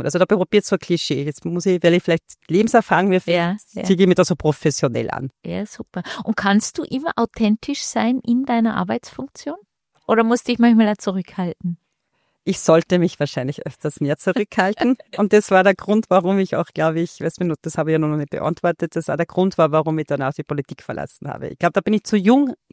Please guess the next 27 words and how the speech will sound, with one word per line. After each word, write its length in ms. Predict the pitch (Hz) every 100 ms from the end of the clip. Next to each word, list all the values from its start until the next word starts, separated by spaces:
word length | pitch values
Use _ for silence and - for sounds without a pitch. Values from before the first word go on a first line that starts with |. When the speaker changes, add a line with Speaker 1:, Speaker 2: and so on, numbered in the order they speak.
| _
Speaker 1:
gleich 240 | - 185 175
in 60 |
so 200 | 196 220
hohe 160 | 196 196
Funktion 460 | - 196 - 190 220
gekommen. 440 | 262 - 254 277
Speaker 2:
Aha. 280 | 247 190 208 - - _ _
Speaker 1:
Und 320 | 214 220 208
da 80 | 208
wollte 220 | 208 -
ich 40 |
oft 160 | 208 -
viel 200 | - 277
mehr 120 | 262
noch 120 | 262
sagen 400 | - 202 226 262
und 180 | 240 202
machen. 480 | 190 233 - 302 277
Und 220 | 226 220
das 120 | 214
hat 80 | 208
Speaker 2:
Aha. 120 | 208 -
Speaker 1:
oft 280 | - 220 233
irritiert, 600 | 220 220 - 247 359 -
ja. 160 | 165 240
Speaker 2:
Aha. 240 | 220 233
Speaker 1:
Also 180 | 226 202